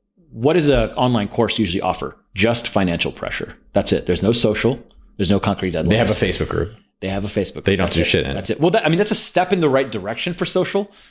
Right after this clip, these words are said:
Speaker 1: but it's not, it's not as much.
Speaker 2: That's interesting.
Speaker 1: So the, the classes I have for the autoresponder class, it has more like a sixty to eighty percent completion rate right away. And then there's some scragglers that finish it. But it goes from, like, one to five percent completion rate for just rote digital products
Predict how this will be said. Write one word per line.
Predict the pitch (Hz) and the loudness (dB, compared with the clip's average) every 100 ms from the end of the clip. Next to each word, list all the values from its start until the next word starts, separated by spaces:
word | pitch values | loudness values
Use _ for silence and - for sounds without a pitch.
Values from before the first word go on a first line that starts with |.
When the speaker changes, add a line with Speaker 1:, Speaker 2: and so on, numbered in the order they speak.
| _ | _
Speaker 1:
but | - 123 | -4 -2
it's | 113 135 | -2 0
not, | 127 117 - | 2 0 -6
it's | 117 - | -10 -4
not | 113 | -2
as | 95 | -2
much. | 82 143 | -2 0
Speaker 2:
That's | |
interesting. | 98 87 - 95 - - | 0 2 0 -2 -6 -6
Speaker 1:
So | - 139 131 | 0 2 2
the, | 120 | 2
the | 120 123 | 0 -2
classes | 120 - 165 214 127 104 | -6 -2 -2 0 0 0
I | 101 | 0
have | 98 101 | -2 -4
for | - | -4
the | 95 | 0
autoresponder | 120 185 117 - 101 | 2 2 0 -4 -8
class, | - 95 95 - - _ 113 | -8 -8 -6 -8 -12 _ -4
it | |
has | 120 139 | 0 0
more | 113 147 170 | 2 2 2
like | 131 - | 0 -2
a | 117 | 0
sixty | - - 151 - 139 | 0 0 -2 0 0
to | |
eighty | 110 110 120 160 | 0 0 0 0
percent | 160 - 170 | -2 -2 -2
completion | - 117 139 - 110 | -2 0 0 0 0
rate | 104 | 0
right | 101 104 | 0 0
away. | 101 101 95 | 0 0 -2
And | 87 | -2
then | 101 | -4
there's | 101 | -4
some | - | -2
scragglers | - - 104 95 92 92 | 0 0 2 2 0 -2
that | 92 90 | -4 -4
finish | - 120 - | -2 0 -2
it. | - - - - _ | -6 -12 -18 -20 _
But | 135 127 | -2 0
it | 123 | 2
goes | 139 180 | 2 2
from, | - 113 | 2 2
like, | 107 95 - _ - | 2 0 -6 _ -14
one | 85 107 147 | -2 2 2
to | 113 | 0
five | 127 151 175 | 2 2 2
percent | 117 107 - | 0 0 -2
completion | 104 113 - | -2 0 0
rate | 104 | -2
for | - 85 | -4 -10
just | 87 104 - - - | -4 -2 -2 -6 -18
rote | 98 110 110 - | 0 0 0 0
digital | 113 107 98 | 0 0 -2
products | 80 - 135 101 - - | -2 2 2 2 -2 -6